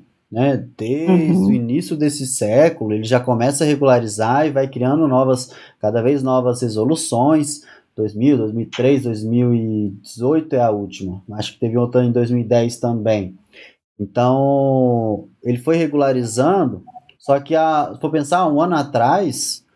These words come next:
Speaker 1: eu tava dando uma palestra sobre a questão do virtual, e eu não atendia virtual ainda, inclusive, isso pra mim, inclusive, era uma coisa até distante, assim,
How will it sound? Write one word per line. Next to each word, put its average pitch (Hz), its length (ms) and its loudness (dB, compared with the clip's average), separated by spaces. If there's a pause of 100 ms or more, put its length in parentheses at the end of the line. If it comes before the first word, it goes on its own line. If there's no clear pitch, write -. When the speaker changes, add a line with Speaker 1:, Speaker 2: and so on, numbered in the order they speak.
(680)
Speaker 1:
eu 147 320 0
tava 139 260 4
dando 131 140 2
uma 127 100 -2
palestra 123 300 2
sobre 123 320 0
a 127 40 -4
questão 123 260 -2
do 120 100 0
virtual, 120 500 0
e - 20 0
eu 127 100 2
não 151 180 2
atendia 131 380 2
virtual 120 440 0
ainda, 147 300 0
inclusive, 127 580 -2
isso - 180 -6
pra 117 140 0
mim, 123 120 4
inclusive, 127 560 -4
era 127 180 2
uma 123 140 -2
coisa 120 420 0 (300)
até 120 260 0
distante, 120 720 0
assim, 127 520 -2